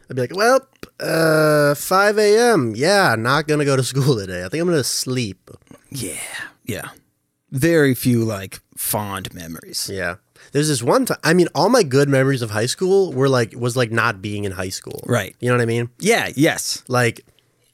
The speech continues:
Speaker 1: I had this memory where, like, the whole high school got evacuated 'cause there was a
Speaker 2: Ooh.
Speaker 1: gas leak.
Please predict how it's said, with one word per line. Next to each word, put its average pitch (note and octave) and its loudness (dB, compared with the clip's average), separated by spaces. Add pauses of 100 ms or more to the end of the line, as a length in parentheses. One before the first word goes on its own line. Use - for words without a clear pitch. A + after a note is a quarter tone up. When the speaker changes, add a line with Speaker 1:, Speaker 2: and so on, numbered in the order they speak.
(100)
Speaker 1:
I B2 -2
had C#3+ 2
this C#3 0
memory C3 2
where, B2 0
like, A#2+ 0
the A#2+ -8
whole D#3+ 2
high C3 -4
school G2+ -6
got G2 -8
evacuated F2+ -12 (480)
'cause A2+ -4
there A#2+ 0
was D3+ 0
a - -4
Speaker 2:
Ooh. - -10
Speaker 1:
gas G#2 -4
leak. - -18